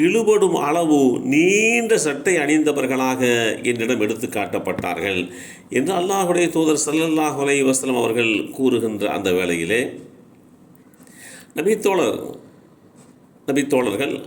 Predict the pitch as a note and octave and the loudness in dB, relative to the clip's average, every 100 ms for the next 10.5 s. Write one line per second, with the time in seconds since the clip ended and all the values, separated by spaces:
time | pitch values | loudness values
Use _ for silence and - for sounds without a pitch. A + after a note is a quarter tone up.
0 | - E3 F#3+ E3+ D#3 D3+ D3+ C#3 A#2+ A2 | -6 -2 -2 0 2 2 2 2 2 0
1 | A#2 C#3+ F#3 - - - - - - - | 2 2 0 -6 -14 -20 -20 -20 -20 -20
2 | - - - - _ - _ - _ - | -20 -20 -20 -20 _ -20 _ -20 _ -4
3 | D3 G3+ A#3+ A#3+ A#3+ A#3 A3+ A3 F#3+ F#3+ | 2 2 4 2 2 2 0 0 0 -2
4 | F#3 F3+ E3+ D3+ A#2+ - - D3+ D#3 D3 | 2 2 4 4 2 0 -6 -2 2 2
5 | C3+ C3+ C3 C3+ D#3+ F#3+ A3+ A#3 G#3 G3+ | 2 0 -2 2 2 4 2 0 0 0
6 | G3 F3 D3 - A3+ G3 D#3+ D#3 D3+ C#3 | 0 -2 -2 0 0 0 0 4 4 4
7 | C3 B2 A#2 A2+ - - - - - - | 0 0 0 0 -2 -12 -18 -18 -20 -20
8 | - - C3+ C3+ C3 A2+ A#2 E3 C#3 C3 | -18 -6 0 0 0 0 0 2 0 0
9 | C3 B2+ G#2 F2 - - A#2 C3+ G#2+ G#2 | 0 0 -2 -4 -8 -6 -4 -2 -2 0
10 | G2 G2+ G2+ F2 | 0 2 2 0